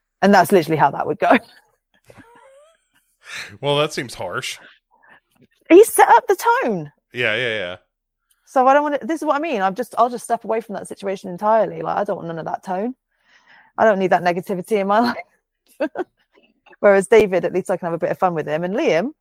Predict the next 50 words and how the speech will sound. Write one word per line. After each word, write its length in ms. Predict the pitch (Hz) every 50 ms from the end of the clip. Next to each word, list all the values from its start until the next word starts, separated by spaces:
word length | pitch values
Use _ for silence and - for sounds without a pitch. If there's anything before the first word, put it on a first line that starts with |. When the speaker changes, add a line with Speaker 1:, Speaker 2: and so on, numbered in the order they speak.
| _ _
Speaker 1:
I 60 | -
might 200 | 285 302 311 -
get 160 | - 220 - - _ _
fruits 280 | - 285 320 349 - -
eaten 180 | 202 165 160
off 140 | 160 151 -
my 60 | 156
boobs. 420 | 147 - 131 139 143 165 - - _ _ _ _ _ _ _ _ _ _ _ _ _ _ _ _ - - - _ _
Speaker 2:
Well, 380 | - 185 196 175 175 175 170 170
Speaker 1:
After 140 | - 185 185
Speaker 2:
uh, 120 | 180 180 220
Speaker 1:
the 60 | 262
air 140 | 285 320 339
hop. 300 | 277 247 160 147 - - - - - 170
Speaker 2:
y-, 60 | 165
Speaker 1:
Fucking 180 | 160 226 196
Speaker 2:
yeah. 100 | 190 -
Speaker 1:
great. 300 | 180 277 277 214 - - - - - _ - - _ - -
Speaker 2:
I 100 | 202 208
mean, 240 | 202 190 180 180 180 165
y-, 160 | 175 175 - 160
well, 320 | 175 170 175 165 151 151 147
at 140 | 160 160 -
the 60 | 156
end 80 | 151 147
of 60 | 135
the 60 | 139
day, 180 | 123 131 123 117
right, 240 | 107 110 113 113
you 140 | 107 110 110
get, 140 | 104 131 120
you 300 | 110 113 117 113 113 123
at 200 | 113 113 113 117
least 320 | 110 113 117 113 110 -
are 120 | 123 104 98
leaving 400 | 101 101 101 98 101 98 98 95
with 240 | 95 95 90 - -
a 100 | 98 95
snack. 520 | - - 104 90 82 69 60 - _ _ _ _ _ _ _ _ _ _ _ _
Speaker 1:
<laughs> 80 | 233 254 202 370 - - - _ _ _ _ _ _ 285 285 - -
Yes. 300 | - 294 - - 262 - _ - - _ _ _ _ _ _ _ _ _ _ _ - 494 571 571 554 - 403 381 -
Even 220 | - 220 208 214 214
if 80 | 208
he's 180 | 190 220 202 -
not 120 | 214 170
got 160 | - - 160 180
much 180 | 180 170 -
to 80 | - 175
snack 300 | - 202 180 170 - -
on, 320 | 147 147 165 190 208 220